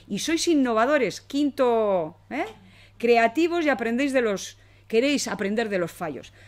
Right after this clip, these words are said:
Pues la mayor parte del lío va a quedar resuelta. Va a haber,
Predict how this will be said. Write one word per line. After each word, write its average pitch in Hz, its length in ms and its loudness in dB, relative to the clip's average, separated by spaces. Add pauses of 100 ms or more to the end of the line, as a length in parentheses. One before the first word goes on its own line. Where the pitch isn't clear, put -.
(140)
Pues 285 300 -2
la 247 180 2
mayor 277 360 4
parte 320 340 0
del 269 240 2
lío 359 260 4
va 262 120 0
a - 40 -4
quedar 214 220 -2
resuelta. - 480 -14 (2500)
Va 277 40 2
a 311 40 2
haber, 330 220 0